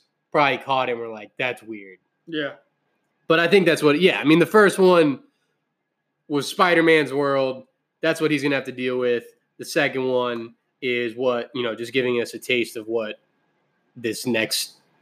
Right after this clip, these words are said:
Speaker 1: I don't even know how long it'll
Speaker 2: He
Speaker 1: be.
Speaker 2: wants to play Spider-Man until he's, I mean, he's twenty-three. I mean, and we're, I feel like we're just scratching the surface with him.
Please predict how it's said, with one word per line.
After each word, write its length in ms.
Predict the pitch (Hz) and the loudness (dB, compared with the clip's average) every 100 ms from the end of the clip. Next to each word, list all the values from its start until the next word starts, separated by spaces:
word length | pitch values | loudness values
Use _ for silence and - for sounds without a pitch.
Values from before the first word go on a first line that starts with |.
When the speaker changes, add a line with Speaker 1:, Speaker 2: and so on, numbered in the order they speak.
| _ _ _ _ _ _ _ _ _ - | _ _ _ _ _ _ _ _ _ -8
Speaker 1:
I 60 | |
don't 140 | 104 104 | -6 -4
even 180 | 104 107 | -4 -2
know 100 | 107 | 0
how 120 | 110 | 2
long 220 | 113 120 | 4 6
it'll 120 | 127 | 6
Speaker 2:
He 120 | 175 - | 6 6
Speaker 1:
be. 80 | |
Speaker 2:
wants 260 | 269 247 208 | 6 4 4
to 80 | 190 | 0
play 320 | - 185 170 | 4 4 4
Spider-Man 600 | - 170 196 185 156 147 | 2 4 4 4 2 0
until 360 | 143 143 156 151 | -2 -4 -4 -4
he's, 460 | 143 139 139 - _ _ _ _ _ _ | -4 -8 -12 -18 _ _ _ _ _ _
I 60 | 156 | -2
mean, 400 | 151 143 135 - _ _ - - _ | 0 0 -4 -12 _ _ -20 -20 _
he's 140 | 185 | -8
twenty-three. 1080 | - - 220 208 175 - _ 165 196 190 131 151 | -6 0 4 4 2 -6 _ -2 0 0 -4 -4
I 40 | |
mean, 260 | 165 151 151 | 0 2 2
and 260 | 156 151 | 0 0
we're, 200 | 160 190 180 | 2 2 2
I 60 | |
feel 120 | 175 214 | 2 2
like 100 | 180 | 2
we're 80 | 175 | 0
just 380 | 156 185 180 | 2 2 2
scratching 480 | - 170 175 170 165 | -6 0 2 2 -2
the 80 | 147 | -6
surface 400 | - 165 170 202 | -4 -6 -6 -6
with 140 | 220 | -4
him. 300 | 220 240 254 | -4 -6 -8